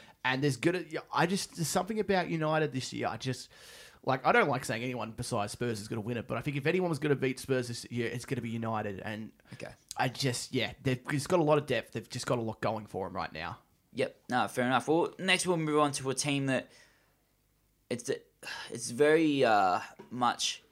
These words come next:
Speaker 2: throwing a dart at the dartboard, this one, where they're gonna finish up. This is probably as far as we've got in places wise. Um,
Speaker 1: Yeah, one of 'em, definitely.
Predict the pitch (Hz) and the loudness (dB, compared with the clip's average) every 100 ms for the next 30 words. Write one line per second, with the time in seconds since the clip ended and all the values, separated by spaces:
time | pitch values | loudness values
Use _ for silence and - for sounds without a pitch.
0 | - _ _ _ - - 127 117 104 117 | -20 _ _ _ -4 2 4 2 4 6
1 | 113 107 101 101 107 113 107 104 - 107 | 6 4 4 4 4 2 -2 -4 -6 -4
2 | 104 104 101 - 113 113 110 - 123 - | -4 -4 -6 -4 -2 2 2 2 -4 -6
3 | - 151 151 143 - 127 127 120 120 113 | 0 4 6 4 4 6 6 6 0 -2
4 | 101 - - 123 - - 117 - 107 113 | -4 -12 0 2 2 0 -8 0 2 2
5 | - 123 110 120 120 156 175 - - _ | 0 -6 -2 4 6 6 2 -6 -16 _
6 | _ _ _ - 113 107 104 104 104 104 | _ _ _ 4 6 8 6 6 6 4
7 | 107 104 123 151 139 147 110 113 127 123 | 2 0 0 0 2 0 -4 -4 -4 -4
8 | 117 | -8